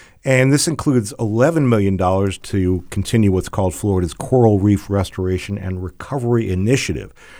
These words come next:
They have quite a lofty goal of restoring twenty-five percent of the state's coral reef by twenty fifty. That's a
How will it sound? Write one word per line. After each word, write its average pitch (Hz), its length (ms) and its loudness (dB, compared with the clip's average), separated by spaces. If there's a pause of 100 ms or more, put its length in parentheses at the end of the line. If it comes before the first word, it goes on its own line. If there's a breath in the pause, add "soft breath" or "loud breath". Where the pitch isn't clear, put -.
(180 loud breath)
They 185 120 2
have 147 220 2
quite 170 260 2
a 165 40 2
lofty 123 440 0
goal 104 380 2
of 92 160 -4
restoring 101 480 -4
twenty-five 127 560 -4
percent 110 380 -4
of 92 160 -6
the 87 100 -10
state's - 360 -4
coral 101 400 -4
reef 92 360 -4
by 85 360 -2 (180)
twenty 92 240 -6
fifty. 101 480 -6 (480 loud breath)
That's 123 340 -6
a 104 220 -4